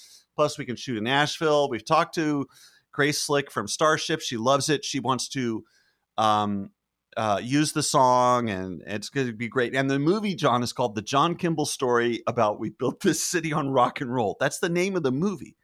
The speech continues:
And they say, "Isn't," a focus group said that mo-, title was kinda long, but they also said it was actually the best movie they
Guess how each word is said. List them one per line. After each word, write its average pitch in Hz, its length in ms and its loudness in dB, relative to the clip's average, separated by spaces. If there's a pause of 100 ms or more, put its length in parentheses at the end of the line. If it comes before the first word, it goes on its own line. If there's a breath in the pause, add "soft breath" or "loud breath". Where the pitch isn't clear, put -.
(600)
And 139 120 2
they 151 100 2
say, 160 260 0
"Isn't," 403 360 -4
a 247 80 6
focus 415 500 0
group 233 240 -2
said 214 300 2
that 185 180 4
mo-, 160 160 0
title 185 440 0
was 135 160 0
kinda 165 280 0
long, 113 540 2 (440)
but 120 140 -4
they 151 120 2
also 226 420 4
said 180 320 4
it 170 100 2
was 170 380 2 (340)
actually 294 640 -4
the 208 140 4
best 220 440 -2
movie 220 460 -2
they 180 240 0